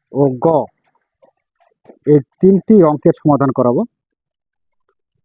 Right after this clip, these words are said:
তো পাঁচ নম্বরে বলা হয়েছে সরল করো। তো সরল নির্ণয় করতে হবে ক নাম্বার। তো ক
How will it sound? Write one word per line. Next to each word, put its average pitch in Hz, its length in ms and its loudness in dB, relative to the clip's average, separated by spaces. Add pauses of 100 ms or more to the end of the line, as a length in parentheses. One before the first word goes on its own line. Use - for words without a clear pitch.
(320)
তো 147 60 -4 (140)
পাঁচ 156 220 0
নম্বরে 185 320 0
বলা 165 160 0
হয়েছে 156 260 -2 (560)
সরল 180 380 0
করো। 120 140 -2 (2250)
তো 151 60 -2 (100)
সরল 180 300 -2
নির্ণয় 190 280 2
করতে 170 260 -2
হবে 143 140 0 (1500)
ক - 20 -2 (140)
নাম্বার। 107 240 -6 (2250)
তো - 60 -16 (100)
ক - 20 -6